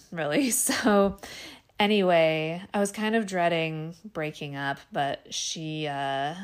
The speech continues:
'cause I don't, I don't know. I never want a therapist to feel like they're not doing a good job, but <laughs> that's my people pleaser coming out.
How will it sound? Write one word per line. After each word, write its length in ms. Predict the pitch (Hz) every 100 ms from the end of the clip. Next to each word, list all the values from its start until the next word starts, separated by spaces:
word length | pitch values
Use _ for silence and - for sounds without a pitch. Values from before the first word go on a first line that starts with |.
| 190 - _
'cause 140 | 233
I 80 | 254
don't, 200 | 247 -
I 160 | - 185
don't 160 | 156 139
know. 420 | 131 139 143 165 -
I 80 | 294
never 220 | 320 320
want 300 | 226 214 -
a 40 |
therapist 500 | 190 175 180 214 -
to 40 | 202
feel 140 | 185
like 140 | 190
they're 120 | 196 190
not 160 | 190
doing 220 | 202 196
a 80 | 202
good 140 | 202 196
job, 500 | 214 262 226 247 285 285 - - - - -
but 480 | 208 214 202 208 226 269 262 254 240
<laughs> 400 | 226 - - -
that's 240 | 214 208
my 140 | 220 202
people 260 | 226 240
pleaser 300 | 214 190 190
coming 260 | 196 175 170
out. 280 | 160 180